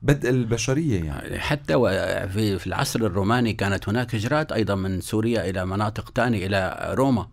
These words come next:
Speaker 1: مم.
Speaker 2: وهناك، آه، يعني، احداعش إمبراطور من أصل سوري. ويمكن إذا تحدثنا عن تلك المرحلة نقول أن،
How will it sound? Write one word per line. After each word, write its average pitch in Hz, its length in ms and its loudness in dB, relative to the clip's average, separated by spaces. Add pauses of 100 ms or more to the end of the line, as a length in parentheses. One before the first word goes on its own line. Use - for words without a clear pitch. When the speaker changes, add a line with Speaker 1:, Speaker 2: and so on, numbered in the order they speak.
(100)
Speaker 1:
مم. 107 140 2 (280)
Speaker 2:
وهناك، 101 720 0
آه، 98 1000 -6
يعني، 98 580 -4
احداعش 131 580 -2
إمبراطور 110 840 0
من 107 120 0
أصل 113 280 -2
سوري. 117 380 0 (640)
ويمكن 120 460 2
إذا 107 200 2
تحدثنا 117 560 0
عن 123 160 0
تلك - 220 -2
المرحلة 120 520 0
نقول 110 420 -2
أن، 98 360 -2